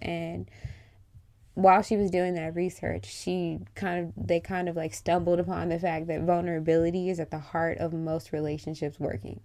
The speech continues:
right? Um, and if people were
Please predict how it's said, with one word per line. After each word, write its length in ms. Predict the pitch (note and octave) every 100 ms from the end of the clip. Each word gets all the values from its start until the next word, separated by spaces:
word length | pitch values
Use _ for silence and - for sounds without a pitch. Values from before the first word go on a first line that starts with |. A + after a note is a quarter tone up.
| _
right? 300 | B2 D3+ D3 - - - - - - - - - - - - - -
Um, 280 | F#3 F3 F3
and 140 | F3
if 100 | E3+ - - - - - - - -
people 440 | A#3 A3+ F#3+ F#3 F3
were 680 | E3+ E3 E3 E3 E3+ -